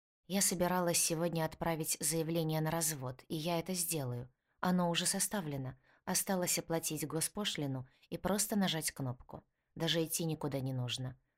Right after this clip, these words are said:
В наше время все можно сделать через интернет. Одно нажатие кнопки, и я уже не жена Руслана. Нет, конечно, придется пройти через судебное заседание и прочее.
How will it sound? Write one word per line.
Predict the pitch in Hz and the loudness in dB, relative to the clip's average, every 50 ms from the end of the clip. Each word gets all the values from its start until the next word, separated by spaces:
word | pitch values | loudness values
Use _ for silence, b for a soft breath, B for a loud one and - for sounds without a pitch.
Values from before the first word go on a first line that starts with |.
| _ - | _ -4
В | 151 | -2
наше | 165 160 156 - - 156 | 0 2 2 2 0 0
время | 143 165 185 196 180 175 | 0 0 2 2 2 2
все | 165 - - - 214 | 2 2 2 2 2
можно | 202 185 180 165 160 160 151 | 2 0 0 0 0 -2 -2
сделать | 135 131 139 151 151 147 151 147 - - - - | -2 -2 0 0 0 0 0 -2 -4 -6 -6 -4
через | - - 165 151 151 143 143 | -2 0 2 2 2 2 0
интернет. | 143 135 - 135 131 127 123 123 127 - - _ _ _ _ _ _ _ _ _ _ | 0 -2 -4 -4 -4 -4 -4 -6 -8 -12 -16 _ _ _ _ _ _ _ _ _ _
Одно | - 170 175 160 170 180 180 170 | -2 -2 0 0 2 2 2 2
нажатие | 160 160 156 147 151 147 143 - - 160 156 | 2 2 0 0 0 0 0 0 0 0 -2
кнопки, | 156 - 180 190 190 190 190 - - 135 131 - b b b b b b - | -2 -2 0 0 0 0 -2 -6 -10 -10 -10 -10 b b b b b b -2
и | 190 | 0
я | 180 170 196 196 190 | 0 2 2 2 2
уже | 190 180 170 160 170 175 170 170 - - - | 2 0 0 2 2 2 2 0 0 -2 0
не | 190 185 190 175 | 4 4 4 4
жена | 156 156 165 151 147 156 160 | 4 2 2 0 0 0 0
Руслана. | 151 147 - - - 135 123 117 117 120 120 - _ _ _ _ _ _ - | -2 0 -2 -2 -2 -2 -6 -8 -8 -10 -12 -16 _ _ _ _ _ _ 0
Нет, | 226 220 190 208 - | 2 2 2 2 -2
конечно, | - - 170 175 180 180 - - - 170 165 160 | -4 -2 0 0 0 2 0 0 0 -2 -2 -2
придется | - 170 165 147 175 175 - - | -2 -2 0 0 0 0 0 -2
пройти | - - 156 160 151 - - 156 | -2 -2 -2 -2 -2 -2 -4 -4
через | 147 - - 147 143 143 - - | -4 -4 -4 -2 0 0 0 0
судебное | - 143 139 160 151 147 147 143 143 | 0 0 0 0 0 2 2 2 2
заседание | 135 147 143 - 151 135 143 156 180 180 151 139 127 | 2 2 0 0 0 0 0 0 0 0 0 -2 -2
и | - - - | -4 -6 -8
прочее. | - - 165 165 - - - 131 123 127 | -6 -4 -2 -2 -2 -2 -2 -4 -6 -8